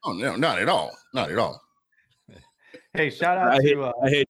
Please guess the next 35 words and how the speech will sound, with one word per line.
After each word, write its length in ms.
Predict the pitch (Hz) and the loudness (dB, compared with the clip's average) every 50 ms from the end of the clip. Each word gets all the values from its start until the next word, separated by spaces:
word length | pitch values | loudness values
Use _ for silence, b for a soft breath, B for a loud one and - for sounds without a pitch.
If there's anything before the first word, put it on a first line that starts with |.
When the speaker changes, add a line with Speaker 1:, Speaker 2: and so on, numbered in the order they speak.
| - 135 | -4 -2
Speaker 3:
Joe 140 | - 127 - | 0 2 2
Speaker 2:
X 140 | - 190 190 | 2 2 0
Speaker 3:
Aikman 60 | 120 117 | 0 -2
as 120 | 113 - | -2 -2
a 40 | 151 | -2
Speaker 2:
who's 0 | |
in 0 | |
the 60 | 147 127 | -2 0
Speaker 3:
commentator, 420 | 127 117 117 113 101 - 117 110 143 | -2 -2 -2 -4 -2 0 0 2 2
Speaker 2:
chat. 100 | 139 123 | 0 -2
Speaker 3:
too, 60 | 104 - - _ - - | -4 -8 -12 _ -18 -18
so. 120 | 90 - _ _ _ _ _ _ _ _ _ _ _ _ _ _ _ _ _ _ | -18 -18 _ _ _ _ _ _ _ _ _ _ _ _ _ _ _ _ _ _
Yeah, 200 | 120 123 117 113 | -2 0 0 0
what's 120 | 117 113 139 | 0 2 2
Speaker 2:
And 60 | 143 | 2
Speaker 3:
up, 60 | 135 | 2
Speaker 2:
by 120 | - - - | 4 2 2
Speaker 3:
X, 80 | - 190 | 2 2
Speaker 2:
the 40 | |
Speaker 3:
man? 120 | - 135 117 | 2 2 2
Speaker 2:
way, 120 | 123 120 - _ _ _ _ _ _ _ | 0 -2 -8 _ _ _ _ _ _ _
Speaker 1:
What's 100 | - - | -18 -2
going 200 | - 190 190 180 170 | 2 2 4 4 4
on, 100 | 170 160 | 4 2
Speaker 2:
any-, 80 | 165 170 170 | 2 2 0
Speaker 1:
X? 100 | 165 - _ _ _ _ _ _ _ _ _ _ - | -2 -6 _ _ _ _ _ _ _ _ _ _ -4
Speaker 2:
anyone 420 | 156 175 190 196 185 190 185 175 | -4 -2 -2 -2 -2 -2 -2 0
out 240 | 180 180 185 185 180 | 0 0 0 -2 -2
there, 500 | 175 147 143 151 156 180 - 135 147 - - | -2 0 2 2 2 2 0 -2 -4 -2 -2
I, 60 | 139 | -2
I 20 | 147 | -2
guess, 300 | 143 196 202 196 196 - | 0 -2 -2 -2 -2 -2
uh, 240 | 160 151 139 135 131 | 0 0 0 0 -2
you 100 | 131 160 | -6 -6
got, 360 | 175 175 156 139 131 - - | -2 0 0 0 0 -2 -8